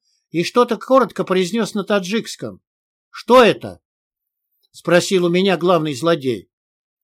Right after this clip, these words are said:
"Джи Пи Эс-трекер, передающий сигнал со спутника", — спокойно ответил я.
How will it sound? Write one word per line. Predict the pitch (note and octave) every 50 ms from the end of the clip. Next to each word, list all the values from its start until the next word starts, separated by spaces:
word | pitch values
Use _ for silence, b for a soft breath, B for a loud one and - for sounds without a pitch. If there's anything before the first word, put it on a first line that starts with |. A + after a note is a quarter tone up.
| _ _ _ _ _ _ -
"Джи | A#2 C#3+ G#3+ C4
Пи | G#3+ - A#3 A#3+ A#3+
Эс-трекер, | A3+ - - - A#3+ B3+ C#4+ C4+ C4+ - C#3 G#2+ F#2+ - _ _ _ _ _ _ _ _
передающий | - D#3+ E3+ E3+ F3 G3+ A3 B3 A3+ - - G3+
сигнал | F3+ - G#3+ F#3+ G3+ A#3 A#3+ A3
со | - - G#3+ G3
спутника", — | - - - B3+ A#3+ - - C3+ A#2 - B2+ G2 F2+ - _ _ _ _
спокойно | - _ - A2+ - - G3+ F#3 F3 E3+ D#3+
ответил | D#3+ - F3+ E3+ E3+ - E3 E3
я. | D#3 C3+ B2 G2+ F#2 -